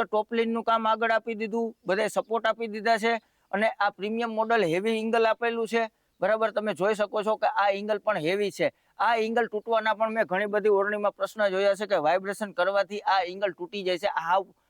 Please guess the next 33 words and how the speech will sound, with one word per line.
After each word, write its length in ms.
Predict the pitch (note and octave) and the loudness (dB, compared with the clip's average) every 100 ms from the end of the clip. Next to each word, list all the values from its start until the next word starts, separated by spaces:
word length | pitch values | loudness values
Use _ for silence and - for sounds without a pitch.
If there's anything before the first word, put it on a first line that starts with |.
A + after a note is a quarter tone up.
| - | -8
અમુક 240 | F3 G3+ G3 | -6 -2 -4
અમુક 220 | G#3 G3 _ G3 | -4 -10 _ -6
તો 80 | |
સાવ 220 | F3 F#3+ F#3+ | 0 0 2
પાતળા 380 | E3+ F#3 G3+ | 0 0 0
વાપરી 360 | F3 E3+ - E3 | 2 0 -2 -4
રાખે 320 | E3 D#3 D#3 | -2 -2 -2
છે. 140 | D#3 - _ _ _ | -2 -6 _ _ _
આ 260 | - G3+ D#3 | 0 2 2
હેવી 300 | D#3+ F#3+ A3 | 0 -2 -4
એંગલમાં 480 | G#3+ A3 A3 A3+ | -4 -4 0 -2
છે, 220 | G3+ A3+ A3 _ _ - | 0 -4 -6 _ _ -2
પ્લસ 300 | G3+ G#3+ - - | 2 2 -2 -2
આગળ 320 | G3+ A3+ G#3+ | 0 2 0
મીટર 340 | F#3 G3 A#3 | -2 -2 0
આપી 240 | G#3 G3 F3 | 0 0 -2
દે 200 | F3 D#3+ | 0 -2
છે, 200 | D#3 C#3+ _ _ | -4 -8 _ _
જેથી 300 | - G3+ B3+ | -6 -2 -2
કરીને 420 | A#3 G#3 A3 A3+ A3+ | -2 0 2 0 -4
ખેડૂતોને 640 | - G3+ G#3+ A3+ G#3+ G#3 | -2 0 0 0 0 0
મીટરનો 480 | E3+ E3+ G#3 G#3+ G#3 | -2 -2 -2 2 0
એક 100 | - | 0
અંદાજ 400 | E3+ G3 G3 D#3+ | -2 0 0 2
આવે 220 | D#3 C#3 | 0 -2
કે 360 | - _ - G#3 F#3+ | -8 _ 0 0 0
એટલા 260 | F#3+ A3 G#3 | -2 0 0
પોટે 300 | G#3 G#3 G3+ | -2 0 2
વીઘો 320 | F3+ E3 G3 | 2 2 2
થાય, 180 | G3+ F#3+ | 2 0
એટલા 280 | F3+ G3+ | 0 -2
પોટે 280 | F3+ G3 F#3+ | 0 0 0
થાય. 240 | F3+ F#3+ | 2 0